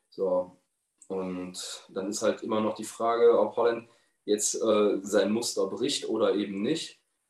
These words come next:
Aber, ähm, ich hab eben ja im, im Vorlauf kurz, äh, den, die letzte Folge von Thirty-two Thoughts angesprochen,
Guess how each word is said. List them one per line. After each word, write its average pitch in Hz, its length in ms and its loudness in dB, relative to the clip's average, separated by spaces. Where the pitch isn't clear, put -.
Aber, 98 640 4
ähm, 101 300 -2
ich 113 200 -4
hab 110 200 0
eben 113 220 2
ja 113 140 6
im, 107 340 0
im 104 160 -4
Vorlauf 131 600 4
kurz, - 380 -4
äh, 120 420 10
den, 104 720 -4
die 95 80 -16
letzte 110 260 -2
Folge 110 280 -2
von 107 140 -10
Thirty-two 113 380 -2
Thoughts 127 340 0
angesprochen, 135 600 -2